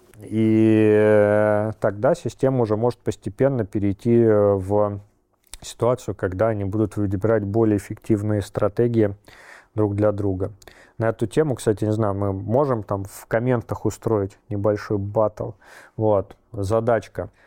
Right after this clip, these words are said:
Представьте, вы охранник в, на станции метро, щас, может быть, это не так актуально, вот, э, лет десять назад было прям очень актуально.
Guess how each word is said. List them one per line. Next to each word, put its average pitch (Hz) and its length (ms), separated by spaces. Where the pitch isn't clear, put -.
Представьте, 107 580
вы 123 160
охранник 120 680
в, 101 680
на 101 120
станции 110 460
метро, 120 440
щас, 113 200
может 113 200
быть, 104 140
это 113 220
не 107 100
так - 240
актуально, 104 520
вот, 95 260
э, 98 800
лет 101 240
десять 123 400
назад 101 400
было 101 200
прям 101 220
очень 101 280
актуально. 98 500